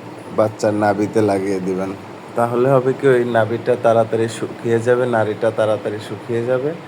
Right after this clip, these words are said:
এবং ওটা পড়ে যাবে। আর ওইখান দিয়ে তেল হলুদ দেওয়ার কারণে কোনো ধরনের ভাইরাস ঢুকতে পারবে না। আর ভাইরাস না ঢুকতে পারলে আপনার এই টিটি-, টিটেনাসটাও হবে না, কারণ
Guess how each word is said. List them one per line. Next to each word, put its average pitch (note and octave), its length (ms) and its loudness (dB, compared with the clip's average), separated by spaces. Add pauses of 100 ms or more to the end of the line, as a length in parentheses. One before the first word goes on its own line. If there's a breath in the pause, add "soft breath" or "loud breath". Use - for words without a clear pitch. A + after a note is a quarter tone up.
(440 loud breath)
এবং A#2 340 0 (480)
ওটা A#2 240 -2
পড়ে C#3 240 4
যাবে। F#2+ 280 -6 (840)
আর A2 120 -2
ওইখান B2 380 0
দিয়ে C3 180 4 (100)
তেল B2 220 4
হলুদ A#2 260 -2 (140)
দেওয়ার A#2+ 260 2
কারণে A#2+ 500 0
কোনো A2+ 260 -4
ধরনের A#2 380 -2
ভাইরাস G#2+ 340 0 (100)
ঢুকতে G2+ 340 -6
পারবে F#2+ 280 -2
না। D#2+ 120 -8 (760)
আর G2+ 120 0
ভাইরাস A2+ 420 2
না B2+ 160 2
ঢুকতে B2+ 340 -2
পারলে C3 360 2
আপনার A#2+ 360 0
এই B2 80 2 (100)
টিটি-, C3 440 -4 (100)
টিটেনাসটাও B2+ 920 2
হবে G#2 300 -2
না, E2+ 140 -4 (1200)
কারণ A2+ 360 2